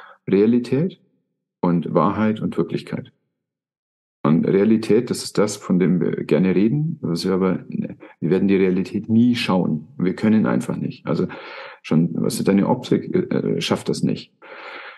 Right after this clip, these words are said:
Äh, angenommen, du würdest den, den Eiffelturm angucken und jetzt stellst du mir, und du denkst, du hast eine, ein Bild davon, wie der Eiffelturm ist.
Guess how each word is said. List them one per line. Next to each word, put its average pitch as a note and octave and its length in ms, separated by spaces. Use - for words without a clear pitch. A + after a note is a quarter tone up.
Äh, G#2+ 80
angenommen, A2 640
du G#2 80
würdest A#2 280
den, G#2 300
den G#3 160
Eiffelturm C3+ 480
angucken E3 640
und A2 480
jetzt A2 220
stellst A#2 320
du A#2 60
mir, G#2 100
und A2 100
du A2 80
denkst, G#2+ 400
du - 260
hast A2 220
eine, G#2 180
ein G#2+ 120
Bild B2 200
davon, A2 260
wie G#2 60
der G2 120
Eiffelturm G2+ 440
ist. - 260